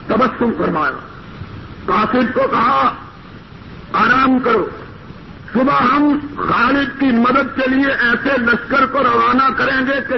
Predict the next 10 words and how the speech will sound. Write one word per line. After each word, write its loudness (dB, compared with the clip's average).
کائنات 0
کی 2
کوئی 2
طاقت 0
اس -4
لشکر 0
کو -2
شکست 0
نہیں 2
دے 0